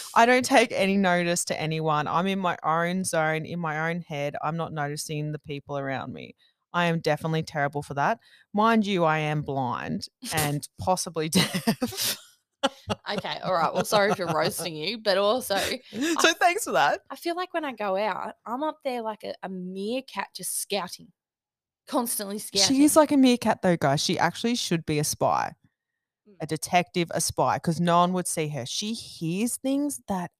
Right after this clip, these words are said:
Speaker 1: I don't even know how she hears.
Speaker 2: <laughs>
Speaker 1: She sees things. She sees everything. If I ever need to know anything, she'll find out.
Speaker 2: <laughs>
Speaker 1: So if you're doing something dodgy, she's gonna find out for me.
Speaker 2: Mm.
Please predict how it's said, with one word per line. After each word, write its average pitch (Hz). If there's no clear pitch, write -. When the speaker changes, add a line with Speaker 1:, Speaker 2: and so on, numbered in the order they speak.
Speaker 1:
I 226
don't 285
even 294
know 269
how 262
she 254
hears. 233
Speaker 2:
<laughs> -
Speaker 1:
She 247
sees 233
things. 302
She 277
sees 294
everything. 185
If 214
I 254
ever 285
need 202
to 180
know 147
anything, 170
she'll 170
find 156
out. 151
Speaker 2:
<laughs> -
Speaker 1:
So 202
if 196
you're 254
doing 233
something 196
dodgy, 160
she's 214
gonna 233
find 170
out 165
for 120
me. -
Speaker 2:
Mm. 202